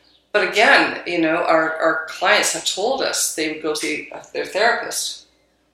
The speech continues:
They may have d-, touched on something that was very personal, very maybe painful, they were returning home. So it was very natural for their car to pull into their dealers or into their, you know, liquor store, or to take an extra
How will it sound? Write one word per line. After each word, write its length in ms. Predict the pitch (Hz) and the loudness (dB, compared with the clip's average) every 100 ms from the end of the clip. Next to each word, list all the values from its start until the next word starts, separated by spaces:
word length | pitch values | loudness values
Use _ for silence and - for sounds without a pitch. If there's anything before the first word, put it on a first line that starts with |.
| - _ - | -20 _ -10
They 260 | 170 175 | -2 0
may 100 | 180 | 2
have 180 | 202 - | 0 0
d-, 80 | 170 139 | -2 -2
touched 300 | - - - | -2 -2 0
on 120 | 170 165 | 0 0
something 300 | 170 170 156 | -2 -2 -4
that 160 | - | -4
was 140 | 165 156 | -6 -2
very 320 | 160 156 156 | -2 -2 -4
personal, 760 | 165 165 - 160 160 151 - - | -4 -4 -2 -2 -2 -4 -6 -14
very 300 | 151 156 151 | -6 -4 -2
maybe 220 | 151 147 | -2 -4
painful, 680 | 147 170 175 175 143 - - _ - - _ _ _ _ _ _ _ _ _ - | -4 -2 -2 -4 -6 -8 -12 _ -20 -20 _ _ _ _ _ _ _ _ _ -4
they 160 | 185 | 0
were 140 | 185 185 | 0 0
returning 420 | 190 233 233 220 | 0 0 0 0
home. 520 | - 214 196 147 - - _ _ _ _ _ _ _ | -4 -2 -2 -2 -8 -18 _ _ _ _ _ _ _
So 300 | - 196 180 | -2 -2 -2
it 40 | |
was 120 | 185 | -2
very 260 | 190 220 214 | 0 0 2
natural 380 | 196 220 202 170 | 4 4 2 -4
for 180 | - 170 | -6 -6
their 120 | 165 | -6
car 260 | - 185 | 0 0
to 180 | 180 175 | 2 -2
pull 180 | 185 175 | -2 0
into 240 | 175 175 | 0 -2
their 140 | 156 147 | -6 -6
dealers 580 | 156 202 190 - - - | -6 -6 -6 -4 -6 -4
or 120 | 160 | -4
into 360 | 165 165 160 156 | -4 -4 -6 -8
their, 400 | - 147 143 - _ 165 | -10 -10 -10 -12 _ -12
you 140 | 156 | -10
know, 120 | 143 | -6
liquor 280 | 151 196 226 | -6 -4 -4
store, 540 | - 156 143 147 - - - - _ | -4 -2 -2 -4 -8 -16 -20 -20 _
or 200 | 160 160 | -2 0
to 60 | 170 | 0
take 220 | 175 180 | 0 -2
an 80 | 175 | 0
extra 280 | 165 - | -2 -2